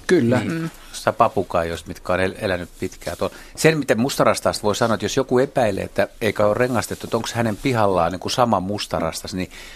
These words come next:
Speaker 2: mustarastas on myös paljon, paljon tota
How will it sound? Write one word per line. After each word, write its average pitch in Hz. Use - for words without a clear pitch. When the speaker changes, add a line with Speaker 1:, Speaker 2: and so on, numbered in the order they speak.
Speaker 2:
mustarastas 110
on 113
myös 131
paljon, 107
paljon 120
tota 98